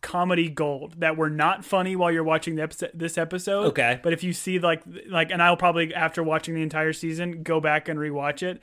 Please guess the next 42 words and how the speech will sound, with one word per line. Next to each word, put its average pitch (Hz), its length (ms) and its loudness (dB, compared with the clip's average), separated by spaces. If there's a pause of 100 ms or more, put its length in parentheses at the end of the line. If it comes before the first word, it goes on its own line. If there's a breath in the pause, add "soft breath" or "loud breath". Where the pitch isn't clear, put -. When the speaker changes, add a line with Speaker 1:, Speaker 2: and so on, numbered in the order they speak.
(200 soft breath)
Speaker 1:
because 165 340 -2
you 170 80 -2
get 170 240 2
all 170 220 0
these 151 260 -2
extra 165 300 -6
little 156 200 -2
nuggets 147 340 -4
of 139 60 -12
comedy 127 280 -2
Speaker 2:
Right. 107 160 0
Speaker 1:
that 139 100 -4
are 139 80 -6
just 143 320 -6 (380 soft breath)
absolutely 170 400 0
hilarious. 147 300 -2
And 180 100 -4
I'll 175 60 2
try 214 140 6
to 202 80 4
at 185 80 4
least 180 200 0
pinpoint 165 400 -2
the 151 80 -8
first 151 240 -4
couple 156 260 -4
that 147 140 -8
I've 143 140 -10
seen. 156 280 -14 (140)
Speaker 2:
Got 113 280 2
it. 185 60 -2
Speaker 1:
Not 185 180 4
during 185 220 4
this 165 180 0
episode, 151 380 -2
but 151 100 -2
once 143 160 -8
we 147 80 -8
get 78 160 -12
to - 100 -12
it 82 40 -12
later. - 220 -16